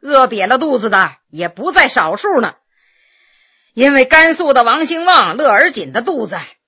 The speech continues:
太大，手太长，此事不宜迟，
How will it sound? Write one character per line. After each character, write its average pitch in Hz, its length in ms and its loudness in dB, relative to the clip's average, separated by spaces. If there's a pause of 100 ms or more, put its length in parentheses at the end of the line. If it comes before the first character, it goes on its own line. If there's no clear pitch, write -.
(120)
太 190 400 -2
大， 226 400 -2
手 220 320 -4
太 277 220 -2
长， 269 420 -2 (480)
此 160 240 -14
事 202 400 -2 (320)
不 311 180 -4
宜 262 140 -4
迟， 269 320 0